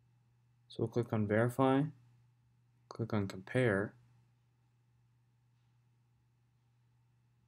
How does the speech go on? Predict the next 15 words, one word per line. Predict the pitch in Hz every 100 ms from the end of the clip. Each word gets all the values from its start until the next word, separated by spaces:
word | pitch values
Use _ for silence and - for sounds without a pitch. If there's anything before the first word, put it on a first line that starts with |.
| _ _ _ _
and | 113 117
now | 110 95 - -
everything | 127 139 135 143 120
green | 107 117 135 135
is | 107
two | - 127
sides | 120 104 107 127 147
because | - 95 95
it | -
came | 110 104
from | 107 101
wire, | 101 110 123
and | 107
then | 95
everything | - 110 117 113 110